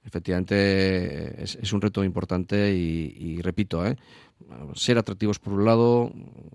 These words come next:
ser muy claros de efectivamente lo que somos capaces de aportar, que es mucho, por otro, y a través de los nuevos retos de industrialización o, o de digitalización,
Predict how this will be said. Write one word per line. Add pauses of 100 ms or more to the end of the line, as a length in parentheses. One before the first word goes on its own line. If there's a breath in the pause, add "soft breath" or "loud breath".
(220)
ser
muy
claros
de
efectivamente
lo
que
somos
capaces
de
aportar,
que
es
mucho,
por
otro, (540 loud breath)
y
a
través
de
los
nuevos
retos
de
industrialización
o, (120)
o
de
digitalización,